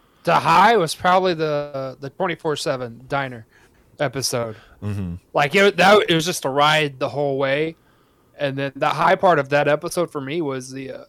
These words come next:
Speaker 1: the guy stabbing the,
Speaker 2: Mm.
Speaker 1: uh, the other guy in the throat.
Speaker 2: Yeah,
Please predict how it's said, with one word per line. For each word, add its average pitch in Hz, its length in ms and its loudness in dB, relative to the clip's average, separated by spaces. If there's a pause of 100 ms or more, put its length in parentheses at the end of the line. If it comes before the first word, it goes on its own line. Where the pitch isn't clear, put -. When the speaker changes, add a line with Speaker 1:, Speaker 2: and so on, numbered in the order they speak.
(440)
Speaker 1:
the 143 80 -2
guy 151 240 2
stabbing 127 560 -4 (720)
the, 117 60 -6
Speaker 2:
Mm. 117 100 0
Speaker 1:
uh, 123 680 -4 (120)
the 151 120 -2
other 151 140 2
guy 139 140 4
in 127 60 -4
the 117 100 -6
throat. 120 340 -4 (180)
Speaker 2:
Yeah, 92 440 -2